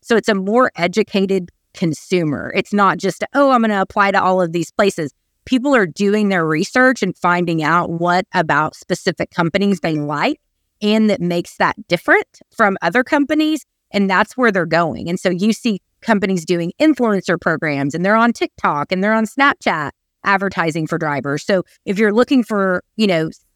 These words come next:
different generations are gonna be on different forms of social media. And so you're starting to see people change not only what they're advertising, but where they're advertising. And so you really have to have a,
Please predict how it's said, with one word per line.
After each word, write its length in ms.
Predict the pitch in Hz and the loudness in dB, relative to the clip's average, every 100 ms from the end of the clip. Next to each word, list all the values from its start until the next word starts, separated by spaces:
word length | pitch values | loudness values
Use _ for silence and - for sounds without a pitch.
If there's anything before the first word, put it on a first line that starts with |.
| _ 185 | _ -2
different 320 | 214 254 208 | 0 0 2
generations 480 | 214 190 208 214 190 | 2 2 2 0 0
are 60 | |
gonna 160 | 185 185 | -2 -2
be 100 | 180 | 0
on 100 | 170 | 0
different 300 | 175 185 - | 0 -2 -4
forms 220 | 175 165 | -4 -2
of 100 | 160 | -4
social 300 | - 156 151 | -4 -6 -4
media. 400 | 151 180 147 117 | -4 -2 -4 -6
And 140 | - 185 | -6 0
so 80 | 202 | 0
you're 180 | 196 | 0
starting 400 | 185 254 247 233 | 0 2 2 4
to 80 | 190 | 0
see 220 | - 196 | -2 -4
people 360 | 185 202 - 165 | -4 -6 -6 -10
change 600 | - - 196 185 180 160 _ _ _ - | -8 -4 -2 0 -2 -4 _ _ _ -4
not 240 | 196 226 | 2 2
only 280 | 247 208 185 | 2 0 -4
what 320 | 170 170 180 | -4 -2 0
they're 160 | 262 277 | 2 2
advertising, 640 | 285 285 294 277 262 277 214 | 2 0 0 0 2 2 2
but 160 | 175 | 0
where 460 | 175 165 185 185 180 | -4 -2 2 2 2
they're 180 | 165 - | -2 -4
advertising. 840 | 120 - - - - - 190 208 | -6 -6 -8 -8 -8 -10 -12 -6
And 140 | 196 | -4
so 80 | - | -2
you 180 | 190 190 | -2 0
really 300 | 208 240 262 | 0 2 0
have 320 | 247 208 - | -2 -4 -2
to 100 | 180 | -4
have 400 | - 175 170 170 - | -2 -4 -2 -6 -8
a, 260 | 165 143 | -6 -6